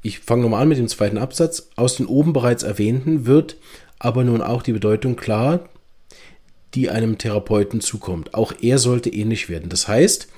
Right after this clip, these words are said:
er sollte sich vom Patienten berühren und bewegen lassen, in sich seine Empfindungen wahrnehmen und sie angemessen widerspiegeln,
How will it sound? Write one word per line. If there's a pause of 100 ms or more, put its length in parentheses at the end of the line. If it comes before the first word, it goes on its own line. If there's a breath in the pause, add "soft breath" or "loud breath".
(340 loud breath)
er
sollte
sich
vom
Patienten
berühren
und
bewegen
lassen, (360 loud breath)
in
sich
seine
Empfindungen
wahrnehmen
und
sie
angemessen
widerspiegeln,